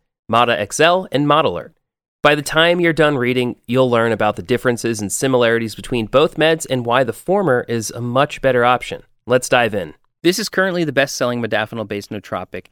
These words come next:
in most online e-pharmacies, Moda X L. It's safe, well-tolerated, effective, and has relatively low risk potential for side effects. Modvigil is a modafinil-based nootropic that offers great value for money. It's ideal for anyone looking to try modafinil for the first time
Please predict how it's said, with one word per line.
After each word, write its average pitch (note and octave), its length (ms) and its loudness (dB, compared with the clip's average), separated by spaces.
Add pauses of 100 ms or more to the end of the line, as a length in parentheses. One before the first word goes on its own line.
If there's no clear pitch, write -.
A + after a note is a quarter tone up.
(180)
in B2 140 -2
most B2 240 -2
online A2 340 -4
e-pharmacies, G2 720 -6 (140)
Moda D3+ 300 4
X B2+ 260 -2
L. - 200 -12 (320)
It's B2+ 220 -2
safe, C#3+ 460 -2
well-tolerated, A#2 640 -2
effective, A#2 540 -4
and A#2+ 140 -12
has A#2+ 260 -4
relatively C3+ 520 -4
low A#2+ 300 0
risk A#2 340 -6
potential F#2+ 340 -12
for G2+ 120 -14
side A#2+ 220 -2
effects. - 480 -12 (640)
Modvigil B2+ 600 -2
is C3+ 160 -6
a C#3 40 -4
modafinil-based D3+ 840 -2
nootropic A#2+ 500 -4
that A2+ 140 -2
offers B2+ 400 -4
great C#3 320 -6
value A#2+ 260 -2
for - 120 -10
money. D3 300 -6 (280)
It's - 140 -12
ideal B2 340 0
for D3+ 140 -8
anyone F3 320 -2
looking C#3+ 300 -2
to G#2+ 80 -8
try F3 320 -2
modafinil G#2 580 -6
for G2+ 100 -12
the F#2 80 -12
first - 300 -6
time B2 300 -4